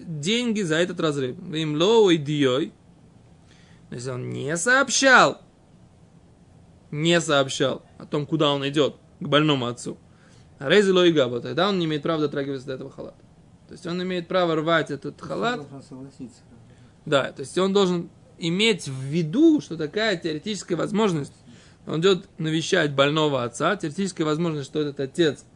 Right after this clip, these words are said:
Speaker 1: перейдет в мир иной, существует, тогда, если он согласился и дал ему этот халат, он имеет право его порвать, должен вернуть ему разницу между халатом, который,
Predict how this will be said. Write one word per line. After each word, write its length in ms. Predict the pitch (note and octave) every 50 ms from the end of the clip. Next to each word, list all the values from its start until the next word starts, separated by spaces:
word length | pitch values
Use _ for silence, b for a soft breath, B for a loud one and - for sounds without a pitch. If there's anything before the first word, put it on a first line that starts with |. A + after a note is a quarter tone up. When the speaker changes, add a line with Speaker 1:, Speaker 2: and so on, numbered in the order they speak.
| b b b b b b b b -
Speaker 1:
перейдет 480 | - C#3+ D3 D3+ D3+ D3 E3 F3 E3 D3
в 40 | D3
мир 260 | D#3 E3+ E3 D3+ D3
иной, 360 | C#3+ D#3 E3 D#3 C3 - -
существует, 1200 | - - - - F#3+ F#3 E3+ - - C#3+ B2+ A2+ - - B2 A2+ G#2+ G#2+ G#2+ A#2 C3+ F3+ G#3+ - -
тогда, 320 | - D3+ C#3 C#3+ D#3+ G3 G3+
если 160 | F3 D#3 F3
он 120 | F3 E3
согласился 480 | D#3+ E3+ E3+ E3 D#3+ F3 G3 F3+ E3+ G3
и 20 |
дал 200 | F#3+ A#3+ D4+ E4+
ему 140 | D#4 C#4 B3+
этот 180 | A#3 G#3+ G3+ -
халат, 380 | - G3 F#3+ F#3 F#3+ G#3+ - - - - _ - - - - _ -
он 160 | - F#3+ G3
имеет 180 | F#3+ F#3 F3 -
право 240 | F3+ F3+ F3 E3
его 160 | D#3+ D3+ D3+ D3
порвать, 520 | D3+ D3+ C#3 B2 A2+ B2+ F3 A#3 C4 G3
должен 260 | F3+ A3+ A#3 G#3 G#3
вернуть 320 | G#3 A3 A#3 D4 E4+ D#4 -
ему 160 | B3 A#3 A3
разницу 560 | A3+ A#3 C4 A3+ A3+ A3 F#3+ - F#3+ F#3 - B B B B B B B
между 320 | - F3+ G3 F#3+ F3 F3
халатом, 500 | D#3+ - E3+ E3+ F#3 G3+ G3 F#3 E3 D3+
который, 460 | C#3+ C#3+ C#3+ F3+ F3+ F3 D#3+ D3+ -